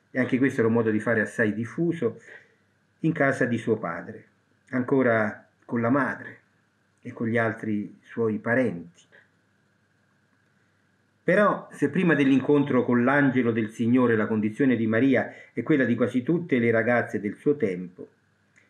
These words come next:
adesso anche su di lei fa irruzione quella novità che aveva sconvolto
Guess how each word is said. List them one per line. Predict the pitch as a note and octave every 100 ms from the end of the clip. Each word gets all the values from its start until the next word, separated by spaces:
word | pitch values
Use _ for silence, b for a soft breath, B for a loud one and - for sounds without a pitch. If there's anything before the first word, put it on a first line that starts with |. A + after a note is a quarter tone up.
| -
adesso | C#3+ C3 A2+ - - G2 - -
anche | D#3+ D#3+ - C3
su | - B2
di | A2+ B2+
lei | C3+ C3+ G#2+
fa | A2+
irruzione | A2 G#2 G#2+ - D3+ D#3+ A#2 F#2 B B _
quella | C3+ A#2+ A#2 A2+ G#2+ -
novità | A#2 D3+ D3 A#2+ G#2+ - - - _ _ _ _ _ _ _ _ _ _ _ _ _ _ _ _ _
che | A#2+
aveva | A2+ C3 A#2
sconvolto | - A#2+ A2+ A#2+ A#2 G#2+ - G#2 F#2 -